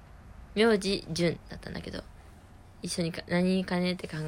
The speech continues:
えて、結局、赤和子と純樹里っていうなんか、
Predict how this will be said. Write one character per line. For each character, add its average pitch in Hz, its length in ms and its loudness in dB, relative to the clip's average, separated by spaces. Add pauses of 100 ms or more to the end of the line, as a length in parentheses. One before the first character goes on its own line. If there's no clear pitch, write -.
え 151 120 -4
て、 - 260 -8 (960)
結 175 220 -8
局、 165 340 -4 (340)
赤 165 220 0
和 170 100 4
子 175 140 0
と 185 100 -2
純 170 240 0
樹 165 100 0
里 170 140 -2
っ - 20 -10
て - 140 -6
い 147 140 0
う 139 40 -6
な - 80 -4
ん - 100 -6
か、 - 180 -6